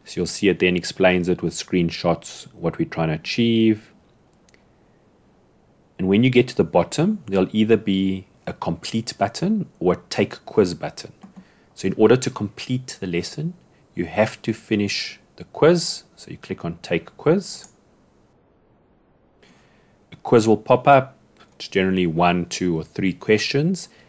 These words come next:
It covers what was covered in that lesson. And you'll see you have a question, and then you choose one, two, or three, and you then click complete quiz.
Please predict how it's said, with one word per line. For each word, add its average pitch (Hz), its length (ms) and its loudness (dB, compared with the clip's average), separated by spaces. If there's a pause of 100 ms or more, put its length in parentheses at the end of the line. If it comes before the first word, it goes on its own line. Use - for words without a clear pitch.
(140)
It - 160 -20
covers 110 460 2
what - 280 -16
was 95 140 -2
covered 95 400 0
in 90 80 -2
that 82 220 -6
lesson. 175 540 0 (500)
And 95 80 -4
you'll 90 120 0
see - 240 0
you 95 180 4
have 87 180 2
a 85 300 0 (340)
question, 127 760 2 (100)
and 90 120 -12
then 87 80 -4
you 85 160 -6
choose 95 260 -2
one, 87 240 -2
two, - 180 -6
or 82 120 -2
three, 180 520 0 (640)
and 87 220 -2
you 87 100 0
then 85 580 0 (640)
click - 300 -4
complete - 500 -4
quiz. - 520 0